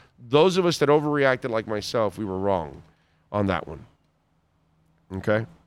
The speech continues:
Extreme says, uh, Kyle Lowry's the second worst contract that he gave to the player. Whiteside's still the worst. Yeah. I can live with that. I'm with you there. Uh, Devin says, "Why the Heat always get players on the back end?"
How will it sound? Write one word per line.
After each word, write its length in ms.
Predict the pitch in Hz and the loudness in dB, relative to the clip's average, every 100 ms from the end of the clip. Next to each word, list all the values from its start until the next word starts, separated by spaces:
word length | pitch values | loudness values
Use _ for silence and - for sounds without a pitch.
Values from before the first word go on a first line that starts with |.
| _ _ _ _ _ _ _ _ _ - | _ _ _ _ _ _ _ _ _ -8
Extreme 480 | 117 - 156 156 151 | -8 0 4 4 4
says, 480 | - 139 131 110 127 | 4 6 6 4 6
uh, 400 | 120 117 113 110 | 8 8 6 6
Kyle 220 | 131 131 | 4 4
Lowry's 460 | 127 131 113 117 101 | 6 4 4 -2 -4
the 80 | |
second 480 | 107 - 143 135 135 | -4 2 2 4 2
worst 220 | 120 117 | 2 2
contract 420 | - 120 117 117 98 | 2 2 2 -2 -2
that 80 | |
he 120 | 110 107 | -4 -2
gave 300 | 110 110 98 | -2 0 0
to 60 | |
the 60 | 107 | -2
player. 280 | - 113 104 | 0 0 4
Whiteside's 560 | 113 123 - 123 110 | 4 2 2 0 0
still 180 | - 123 | 0 0
the 100 | 104 | 0
worst. 460 | 98 87 - - - _ _ | -2 -4 -8 -18 -20 _ _
Yeah. 140 | - 349 - _ _ _ _ _ _ | -6 -6 -8 _ _ _ _ _ _
I 140 | - 151 | -2 2
can 120 | 214 | 4
live 140 | 160 | 4
with 120 | 123 113 | 4 6
that. 180 | 113 131 _ _ _ _ _ _ _ - | 4 2 _ _ _ _ _ _ _ 0
I'm 140 | 160 | 2
with 140 | 147 | 4
you 120 | 107 104 | 4 2
there. 220 | 98 131 _ _ _ _ _ _ _ _ _ _ _ _ - | 2 0 _ _ _ _ _ _ _ _ _ _ _ _ -4
Uh, 300 | 120 120 120 | 2 4 4
Devin 320 | 113 139 143 | 6 4 4
says, 420 | 127 143 131 120 - | 4 6 6 4 -4
"Why 380 | 120 120 135 160 | 0 4 6 6
the 120 | 151 | 4
Heat 280 | 139 143 135 | 2 2 0
always 380 | 120 143 139 120 | 4 6 6 4
get 200 | 131 123 | 0 0
players 440 | - 135 131 127 | 2 4 4 2
on 160 | 101 120 | 0 -2
the 80 | 113 | 0
back 340 | 92 120 123 | 4 2 2
end?" 140 | 127 | -2